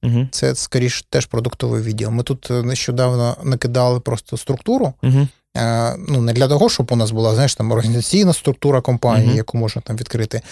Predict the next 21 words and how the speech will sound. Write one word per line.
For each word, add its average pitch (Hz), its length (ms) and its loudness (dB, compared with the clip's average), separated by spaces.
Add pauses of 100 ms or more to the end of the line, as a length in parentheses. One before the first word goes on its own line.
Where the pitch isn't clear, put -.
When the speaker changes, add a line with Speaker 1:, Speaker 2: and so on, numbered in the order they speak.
(200)
Speaker 2:
а 123 80 0
просто, 185 240 0
щоб 143 160 -2
розуміти, 139 460 0
е, 117 540 0
взагалі 120 400 -2
ві-, 127 340 -4
взаємовідносини. 123 880 0 (200)
Speaker 1:
Мгм. 120 260 0 (220)
Speaker 2:
І 143 520 0
так - 220 2
вийшло, 175 300 2
що, - 140 -4
що - 200 -8
це, 143 400 0
м, 131 1120 -6
це 127 200 -4
відділ, 123 640 -2
е, 123 40 -10 (100)
продакт 123 460 -6 (240)
теж. - 320 -10